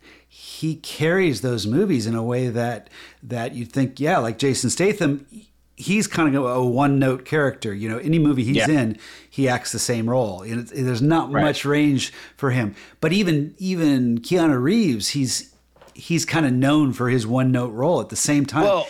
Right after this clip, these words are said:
Speaker 1: he brings so much weight to that role that, that makes it work. So I don't
Speaker 2: It's one of those things with him, and the reason I brought him up is because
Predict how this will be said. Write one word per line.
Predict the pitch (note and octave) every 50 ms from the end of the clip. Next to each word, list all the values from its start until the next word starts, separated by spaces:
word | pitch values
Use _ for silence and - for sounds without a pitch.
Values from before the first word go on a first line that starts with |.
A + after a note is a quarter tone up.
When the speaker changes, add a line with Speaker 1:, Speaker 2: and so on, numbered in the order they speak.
| - -
Speaker 1:
he | - - F3 D#3+
brings | A2+ A#2+ C3 D3 F3 F3 C#3+ -
so | - - D3
much | C#3+ C#3 C3 -
weight | A2 A#2+ D#3+ G#3 -
to | - C#3+ C3
that | C3 B2+ B2+ G#2+
role | A2+ C#3 F3+ G3 E3+ C#3 C3 A#2
that, | B2 A#2+ B2+ B2+ C3+ - -
that | C#3 C3 A#2
makes | A#2+ A#2 A#2 A2+ -
it | C#3 B2
work. | A2+ D3+ F#3 F3 A2 -
So | - - A#2 A#2
I | A#2 C3
don't | C3+ C#3 C3 - -
Speaker 2:
It's | - - -
one | E3 E3+ F3+
of | F#3
those | F3 E3+ D#3 -
things | - E3 D#3+ D3+ C3
with | C3+ A#2+ -
him, | C#3+ C3+ B2+ B2
and | A#2+
the | A#2
reason | B2+ C#3+ C#3 D3+ C3+
I | B2+
brought | A2 B2 A#2+ A#2+ A#2
him | A#2+ B2+ A#2 A2+
up | A2+ G#2+ -
is | A2 G#2 G#2
because | F2 A#2 G2+ - B2+ B2 A2+ A2+ A2 G2+ F#2+ - -